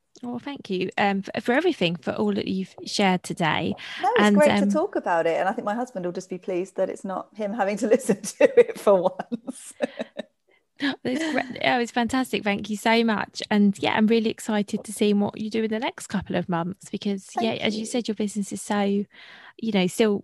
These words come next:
Speaker 1: you know, relatively early days. And yeah,
Speaker 2: It's
Speaker 1: really
Speaker 2: in its
Speaker 1: excited.
Speaker 2: infancy. So yeah, there's lots of things in the pipeline. We've got some really exciting, um, some products coming out in, in the spring, I say, in a, in sort of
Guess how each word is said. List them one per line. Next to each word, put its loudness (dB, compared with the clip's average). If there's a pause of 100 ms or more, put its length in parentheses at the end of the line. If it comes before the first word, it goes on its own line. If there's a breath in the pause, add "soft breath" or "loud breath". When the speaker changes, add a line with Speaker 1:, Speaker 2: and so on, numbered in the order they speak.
(140)
Speaker 1:
you -2
know, 2
relatively -4
early -4
days. -4
And -8
yeah, -2
Speaker 2:
It's 0
Speaker 1:
really 0 (100)
Speaker 2:
in 0
its -10
Speaker 1:
excited. 4 (100)
Speaker 2:
infancy. 0
So -6
yeah, 2
there's -2
lots 0
of -10
things -6
in -10
the -8
pipeline. -2
We've -12
got -2
some -10
really -4
exciting, -6
um, -6 (680 loud breath)
some -2
products -2
coming -8
out -2
in, -4
in -4
the -6
spring, -4
I -8
say, -4
in -4
a, -4
in -8
sort -4
of -10